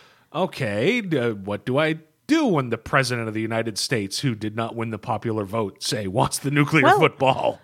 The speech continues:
Speaker 2: to be fair, though, they, they still were able to, and it worked in their favor, but it al-, and, you know, until it almost didn't,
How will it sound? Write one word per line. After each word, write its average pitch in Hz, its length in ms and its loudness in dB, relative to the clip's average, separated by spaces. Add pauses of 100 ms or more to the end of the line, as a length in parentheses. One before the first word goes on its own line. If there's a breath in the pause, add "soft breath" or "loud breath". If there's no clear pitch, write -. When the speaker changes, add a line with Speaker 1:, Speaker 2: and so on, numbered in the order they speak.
(240)
Speaker 2:
to 302 140 4
be 247 140 2
fair, 294 380 4
though, 180 340 6
they, 185 280 4
they 196 260 6
still 262 360 4
were 220 120 8
able 196 380 6
to, 175 640 6
and 170 320 4
it 170 160 2 (320)
worked 170 320 2
in 147 80 2
their 135 120 2
favor, 151 720 6
but 107 300 2
it 151 100 4
al-, 147 140 4
and, 160 220 2
you 160 80 4
know, 127 180 2
until 156 240 4
it 147 80 8
almost 139 300 4
didn't, 156 320 2